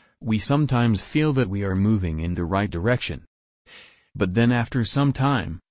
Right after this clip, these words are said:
we realize that the path which we have chosen was the wrong one. We become uncertain of our choices and our aims in life. We spend a lot of time thinking over making a decision on which path to take to reach life's goal.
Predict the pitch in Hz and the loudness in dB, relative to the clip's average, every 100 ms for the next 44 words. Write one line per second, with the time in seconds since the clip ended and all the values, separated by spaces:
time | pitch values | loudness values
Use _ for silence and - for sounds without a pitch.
0 | - 98 92 107 113 113 98 92 98 92 | -4 0 2 2 2 2 0 -2 -4 -6
1 | 90 - 135 127 85 82 - 104 92 - | -6 -2 0 0 -4 -6 -2 0 0 -2
2 | 117 113 101 92 90 87 98 92 101 98 | -2 0 0 -2 -2 -2 0 2 2 2
3 | 90 95 78 64 _ _ _ - 113 113 | 2 -2 -2 -10 _ _ _ -4 0 2
4 | 104 95 101 92 107 110 113 107 95 85 | 0 -2 -4 -2 -2 -2 0 0 0 0
5 | 92 92 90 - 107 95 127 104 104 104 | 0 2 0 0 0 0 0 -2 -2 -2
6 | 101 113 98 80 78 85 90 87 71 - | 0 0 0 -2 -4 -2 -2 -2 -6 -16
7 | - _ _ - 110 110 - 127 110 98 | -20 _ _ -10 -2 -2 0 0 0 2
8 | 92 98 107 113 107 - 131 113 87 82 | 2 2 2 0 -4 -2 0 0 -2 -6
9 | - 139 131 117 101 98 92 104 117 127 | -2 0 2 2 2 2 0 2 2 2
10 | 147 127 95 87 - 127 95 82 80 90 | 2 2 2 -2 0 0 0 -4 -4 -4
11 | 95 90 - 95 90 - 95 131 135 - | -4 -4 -2 0 0 -2 -4 0 0 -2
12 | 92 92 101 - 98 101 101 - - 104 | -6 -2 -2 -2 -2 0 -2 -4 -4 -4
13 | 80 71 | -4 -8